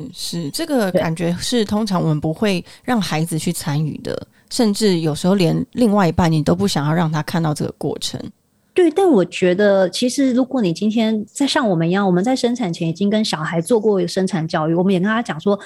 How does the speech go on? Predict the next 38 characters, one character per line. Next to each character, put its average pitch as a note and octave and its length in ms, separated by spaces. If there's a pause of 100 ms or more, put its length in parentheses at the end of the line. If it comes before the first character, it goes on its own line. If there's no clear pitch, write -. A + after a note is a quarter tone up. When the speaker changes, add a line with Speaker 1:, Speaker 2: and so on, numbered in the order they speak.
(120)
Speaker 2:
他 C4+ 140
到 C4+ 160
时 A#3 80
候 G#3+ 80
会 A#3+ 100
看 B3 220
到 A#3 160
什 F3+ 180
么 D#3 160
哦。 D#3 240 (380)
对 E4 140
他 E4+ 80
来 D#4 80
讲， F3 180
他 G#3 160
其 F#3+ 220
实 F3+ 200
是 G#3+ 240
上 F#3+ 220
了 F3 80
一 E3+ 100
堂 E3+ 220
课， - 280
而 G#3 100
不 G#3+ 100
是 C4 160
觉 F#3 140
得 F3+ 80
经 G#3 240
历 G3+ 120
了 E3+ 80
一 E3 60
个 F3 160
可 F3+ 240
怕 G3+ 220
的 D#3+ 100
遭 D3+ 340
遇。 F3+ 220